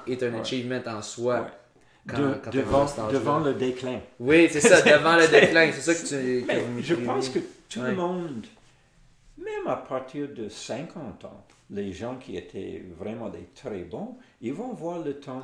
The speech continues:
Speaker 2: diminuer parce qu'au niveau des, des records, surtout après cinquante ou soixante ou soixante-dix ans,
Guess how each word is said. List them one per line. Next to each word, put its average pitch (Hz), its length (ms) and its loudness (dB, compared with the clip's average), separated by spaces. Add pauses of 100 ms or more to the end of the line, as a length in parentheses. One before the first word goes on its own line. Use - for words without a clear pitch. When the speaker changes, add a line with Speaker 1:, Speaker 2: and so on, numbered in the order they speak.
Speaker 2:
diminuer 98 440 -10
parce - 180 -12
qu'au 98 300 -10
niveau 101 360 -10
des, 92 600 -14
des 95 120 -10
records, 123 540 -12
surtout 165 560 -12
après 101 440 -10
cinquante 120 580 -14
ou - 80 -18
soixante - 760 -16
ou - 40 -20
soixante-dix - 760 -16
ans, 82 220 -12